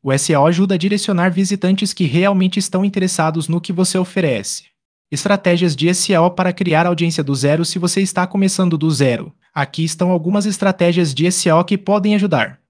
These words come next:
Um, palavra-chave. Pesquise e use palavras que seu público busca. Dois, conteúdo de qualidade. Produza textos que informem e engajem os leitores.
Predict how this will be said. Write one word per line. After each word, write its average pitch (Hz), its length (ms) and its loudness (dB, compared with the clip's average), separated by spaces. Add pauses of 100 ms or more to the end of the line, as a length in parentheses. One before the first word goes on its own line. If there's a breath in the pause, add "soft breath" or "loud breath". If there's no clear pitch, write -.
Um, 117 200 -8 (320)
palavra-chave. 143 800 0 (140)
Pesquise 151 580 -4
e 196 100 0
use 220 220 0
palavras 156 520 0
que 151 100 -4
seu 180 160 -2
público 180 420 -2
busca. 123 540 -6 (360)
Dois, 135 460 2 (300)
conteúdo 196 380 0
de 170 100 0
qualidade. 123 640 0 (160)
Produza 156 420 0
textos 165 440 -2
que 214 100 -2
informem 175 480 0
e 196 80 0
engajem 143 400 2
os 156 100 -2
leitores. 143 800 -2